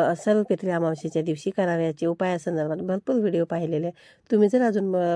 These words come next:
पर्यंत पाहिले नसतील तर मग चॅनलवरती जाऊन नक्की पाहू शकता. बघा, तर सर्व पितृ अमावस्येला आपल्याला कुठले उपाय करायचे आहेत, कुठल्या सेवा करायच्या आहेत, याविषयीचा व्हिडिओ सविस्तर आपल्या चॅनलवरती आहे, तो तुम्ही नक्की बघू शकता.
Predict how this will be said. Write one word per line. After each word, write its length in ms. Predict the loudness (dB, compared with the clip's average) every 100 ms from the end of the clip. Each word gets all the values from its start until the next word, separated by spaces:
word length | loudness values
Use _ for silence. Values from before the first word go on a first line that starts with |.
| -2
पर्यंत 200 | -2 -2
पाहिले 300 | -2 -2 -2
नसतील 400 | -4 -4 -4 -4 -4
तर 100 | -4
मग 200 | 0 -2 -4 _ -4
चॅनलवरती 480 | 0 0 -2 -2 -2
जाऊन 240 | -2 -2
नक्की 240 | -2 -4
पाहू 240 | -4 -2 -2
शकता. 300 | -6 -10 -12 -12 -20 -20 _ 2
बघा, 160 | 2 2
तर 60 | -4
सर्व 300 | 0 2 2
पितृ 240 | 0 2
अमावस्येला 500 | 2 2 0 -2 -2
आपल्याला 280 | -2 -4 -4
कुठले 300 | -4 -4 -2
उपाय 280 | 0 0 -2
करायचे 380 | -2 -4 -4 -6
आहेत, 60 | -6
कुठल्या 240 | -8 -6
सेवा 300 | -4 -4 -4
करायच्या 420 | -4 -2 -2 -4 -8
आहेत, 360 | _ -20 -20 _ 2
याविषयीचा 460 | 2 2 -2 0
व्हिडिओ 340 | 0 2 2 0
सविस्तर 460 | -4 -4 -2 -2
आपल्या 300 | -4 -2 -2
चॅनलवरती 480 | 0 -2 -2 -4 -6
आहे, 120 | -6
तो 120 | -4 -6
तुम्ही 240 | -2 -2
नक्की 260 | -2 -4 -6
बघू 220 | -6 -8
शकता. 280 | -10 -12